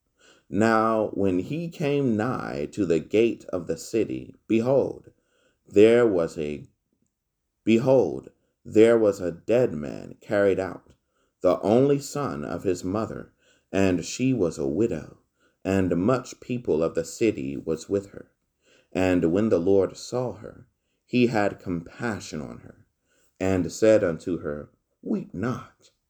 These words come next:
weep not, and said unto her, Weep not. And he came and touched the bier, and they that bare him stood still.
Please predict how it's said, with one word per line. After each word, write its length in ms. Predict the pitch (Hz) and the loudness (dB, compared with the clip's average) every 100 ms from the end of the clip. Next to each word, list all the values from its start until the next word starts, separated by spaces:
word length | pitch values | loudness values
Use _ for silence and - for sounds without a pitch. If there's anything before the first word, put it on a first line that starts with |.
| _ _ _ _ _ _ | _ _ _ _ _ _
weep 260 | 214 302 - | 2 2 2
not, 520 | 80 73 78 135 - _ _ _ _ _ _ _ - _ | -4 -8 -8 -12 -18 _ _ _ _ _ _ _ -20 _
and 220 | 104 107 | 2 2
said 260 | 98 120 110 | 2 2 4
unto 340 | 95 82 95 | 2 0 -4
her, 300 | 87 80 82 - | -2 -2 -2 -6
Weep 320 | - 202 233 - | -10 -8 -8 -8
not. 540 | 78 73 85 - _ _ _ _ _ _ _ - | -8 -6 -8 -12 _ _ _ _ _ _ _ -2
And 240 | 101 98 | 2 2
he 180 | 123 123 | 0 -8
came 600 | - 143 120 64 - - - | -6 -6 -4 -8 -14 -14 -4
and 220 | 92 87 | -4 -4
touched 500 | - 135 - - - - | -2 -2 -2 -14 -20 -6
the 140 | 104 | -4
bier, 460 | 98 123 104 - - _ _ _ _ _ _ _ - | 0 0 0 -4 -14 _ _ _ _ _ _ _ -2
and 340 | 101 98 92 | 2 2 2
they 360 | 85 73 107 131 | 0 4 4 4
that 360 | 120 104 - | 2 -2 -4
bare 280 | - 107 113 | 2 4 4
him 300 | 90 73 65 | 2 -8 -12
stood 460 | 69 - 110 113 - | -14 -8 -2 -2 -2
still. 560 | - - 98 50 - | -10 -4 -4 -4 -10